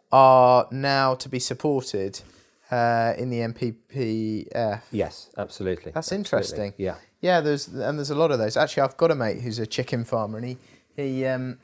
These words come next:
Speaker 1: he, <laughs> he, um, he processes eggs, uh, and he's got loads of those, so I'll be having a chat with him,
Speaker 2: <laughs>
Speaker 1: uh, this afternoon.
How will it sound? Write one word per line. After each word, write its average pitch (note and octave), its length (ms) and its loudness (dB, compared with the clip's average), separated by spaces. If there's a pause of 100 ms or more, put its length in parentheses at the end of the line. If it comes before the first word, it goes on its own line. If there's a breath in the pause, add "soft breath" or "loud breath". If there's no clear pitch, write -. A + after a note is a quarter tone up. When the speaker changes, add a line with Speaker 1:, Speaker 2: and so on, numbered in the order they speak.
(240)
Speaker 1:
he, C3+ 340 -10
<laughs> - 720 -10
he, C#3 300 -2
um, C3 240 -2
he - 80 -6
processes C3+ 580 -4
eggs, C#3 460 -8 (420)
uh, B2 400 -2
and C3 80 -8
he's B2 140 -10
got - 160 -6
loads D3 240 -4
of A#2 100 -8
those, G#2 260 -4
so C3 120 -2
I'll A#2+ 60 -4
be B2+ 100 -12
having C3 260 -8
a G#2+ 40 -8
chat - 260 -2
with G2 120 -8
him, F2+ 160 -10 (120)
Speaker 2:
<laughs> - 120 -12
Speaker 1:
uh, C#3 600 6
this C#3 240 -2
afternoon. C3+ 640 -2